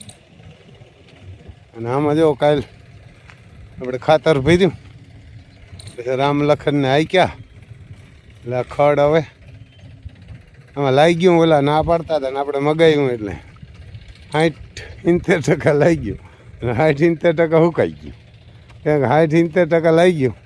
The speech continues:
એ હરામીને દીકરા છે આપણે. કૂણું નાન તેન કાતરિયું બધી આપી હતી.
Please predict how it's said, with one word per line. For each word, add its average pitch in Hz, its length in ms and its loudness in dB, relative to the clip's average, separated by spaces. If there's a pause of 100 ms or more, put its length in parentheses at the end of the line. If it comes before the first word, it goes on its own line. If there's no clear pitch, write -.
(680)
એ 151 60 0 (140)
હરામીને 180 440 4
દીકરા 165 380 4
છે 110 100 2
આપણે. 117 300 -2 (1120)
કૂણું 165 380 4
નાન 165 200 2 (100)
તેન 160 220 2
કાતરિયું 147 520 0
બધી 127 260 0
આપી 104 320 -4
હતી. 76 200 -14